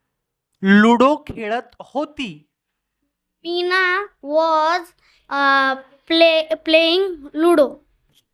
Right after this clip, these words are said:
Speaker 1: मी, माझ्याजवळ कार आहे.
Speaker 2: माझ्याजवळ, uh, I have a car.
Speaker 1: माझ्याजवळ आधार कार्ड आहे.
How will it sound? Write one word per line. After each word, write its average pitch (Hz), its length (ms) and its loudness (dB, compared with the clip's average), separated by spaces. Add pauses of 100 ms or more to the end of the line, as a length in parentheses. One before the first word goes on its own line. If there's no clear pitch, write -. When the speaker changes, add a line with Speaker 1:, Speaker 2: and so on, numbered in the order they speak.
(1500)
Speaker 1:
मी, 262 560 4
माझ्याजवळ 226 720 2 (160)
कार 208 320 2
आहे. 214 420 -10 (580)
Speaker 2:
माझ्याजवळ, 269 260 -18 (920)
uh, 311 260 2 (320)
I 403 140 -2 (140)
have 330 540 -4
a 330 120 0 (340)
car. 294 180 0 (1120)
Speaker 1:
माझ्याजवळ 226 680 4 (180)
आधार 190 360 2
कार्ड 277 320 2
आहे. 156 500 -8